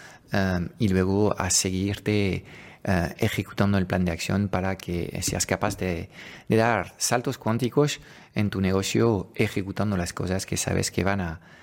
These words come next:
a mover las cosas importantes de tu negocio, porque es muy fácil cuando uno emprende estar ocupado. Otra cosa es que, eh, las acciones que haces sean realmente acciones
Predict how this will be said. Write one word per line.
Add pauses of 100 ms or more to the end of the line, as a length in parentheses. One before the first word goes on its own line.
(180)
a
mover
las
cosas
importantes
de
tu
negocio, (540)
porque
es
muy
fácil
cuando
uno
emprende (320)
estar
ocupado. (240)
Otra
cosa
es
que,
eh,
las
acciones
que
haces
sean
realmente
acciones